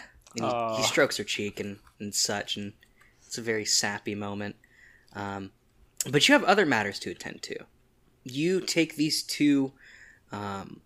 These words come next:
Speaker 1: mercenaries to Governor Nighthill, and he looks at you and goes, "What's the meaning of this?"
Speaker 2: They surrendered into our,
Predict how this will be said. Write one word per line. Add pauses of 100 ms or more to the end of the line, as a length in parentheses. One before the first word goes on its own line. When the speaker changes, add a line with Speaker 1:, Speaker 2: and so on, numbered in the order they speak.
(140)
Speaker 1:
mercenaries (340)
to
Governor
Nighthill, (960)
and
he
looks
at
you
and
goes, (1900)
"What's
the
meaning
of
this?" (880)
Speaker 2:
They
surrendered (180)
into
our,